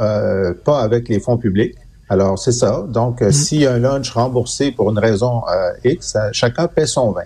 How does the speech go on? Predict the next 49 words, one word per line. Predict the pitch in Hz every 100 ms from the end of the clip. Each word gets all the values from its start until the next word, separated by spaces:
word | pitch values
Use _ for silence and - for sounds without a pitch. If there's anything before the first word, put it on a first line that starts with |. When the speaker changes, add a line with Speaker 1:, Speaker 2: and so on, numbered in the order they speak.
| -
Speaker 1:
Ça | - 127
se | -
fait. | 151 - - -
Ça | 107
se | 104 -
fait. | - - -
Speaker 2:
<laughs> | - - -
Speaker 1:
Maintenant, | 135 180
je | -
tiens | 196
à | 131
dire | 160 208
que |
pendant | 127 143 139 214
qu'on | 226 135 117
va, | 156 196 180 - - -
euh, | 113 113 110 107 104
jusqu'au | 101 143 175 - 123
dernier | 151 175 226
ve-, | 170 170 -
verre | 107 160
de | 147
vin | 120 170 196
dans | 123
les | 120 117
vernissages, | 107 214 185 170 226 208 85 90 - -
là, | 135
dans | 143
les | 123 113
vernissages, | 113 202 196 165 - 147
Speaker 2:
Oui. | 185 190
Speaker 1:
on |
pourra | 110 131 117
pas | - 185
prendre | - 151 165 - -
un | 185 214
verre | 131 156 156
de | 139
vin | 123 147 170 -
cheap, | - 190 185 - - - - - -
euh, | 107 110
gratuit. | 98 123 120 - 160 269 277
Ça, | - 113
je |
trouve | - 127
ça | - 117 -
un | 185
peu | 135
fort. | 107 156 240